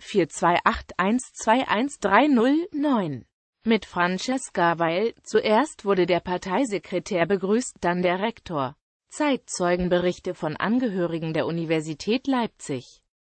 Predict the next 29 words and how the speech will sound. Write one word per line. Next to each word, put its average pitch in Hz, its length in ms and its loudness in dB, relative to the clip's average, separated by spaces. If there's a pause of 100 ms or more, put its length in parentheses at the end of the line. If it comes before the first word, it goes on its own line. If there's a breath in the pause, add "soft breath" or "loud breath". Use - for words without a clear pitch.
(140)
Evangelische 208 840 -2
Verlagsanstalt 170 1200 -4
Leipzig 220 680 0
zweitausendneun, 180 1120 0
I 277 140 0
S - 260 -4
B 262 100 2
N 214 160 0
neun 269 320 2
sieben 233 380 4
acht - 320 -4
drei 165 400 2
drei 175 280 2
sieben 190 300 -2
vier 202 500 0
null 190 360 4
zwei 170 340 0
sieben 175 300 0
null 160 200 0
fünf 190 540 -4
sieben 220 480 -2
mit 175 220 -4
Karel 220 560 -2
Wudicker, 190 580 -4
vom 175 240 -4
Ostblock 233 600 -2
zur 175 140 -4
E 170 200 -2
U. 160 220 -6